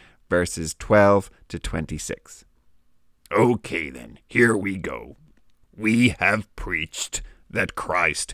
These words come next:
Speaker 2: has been raised from the dead. So how can some of you say that no one rises from the dead? If no one rises from the dead, then not even Christ has been raised. And if Christ has not been raised,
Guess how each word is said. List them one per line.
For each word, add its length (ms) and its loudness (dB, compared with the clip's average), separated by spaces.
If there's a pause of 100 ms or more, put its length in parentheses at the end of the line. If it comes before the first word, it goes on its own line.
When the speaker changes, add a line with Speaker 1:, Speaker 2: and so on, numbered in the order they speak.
Speaker 2:
has 260 -2
been 300 2
raised 600 -6
from 220 -4
the 100 -4
dead. 440 -4 (720)
So 260 2 (160)
how 180 2
can 220 -6
some 260 2
of 120 -2
you 220 0
say 340 0
that 220 -4
no 260 4
one 320 2
rises 460 -8
from 240 -10
the 100 -10
dead? 380 -10 (640)
If 300 2
no 240 4
one 320 4
rises 420 -2
from 240 -6
the 140 -10
dead, 420 -4 (300)
then 240 4
not 320 2
even 320 0
Christ 520 2 (100)
has 200 -8
been 180 -10
raised. 460 -6 (640)
And 140 0
if 120 -4
Christ 600 0
has 200 -8
not 240 -8
been 220 -6
raised, 420 -4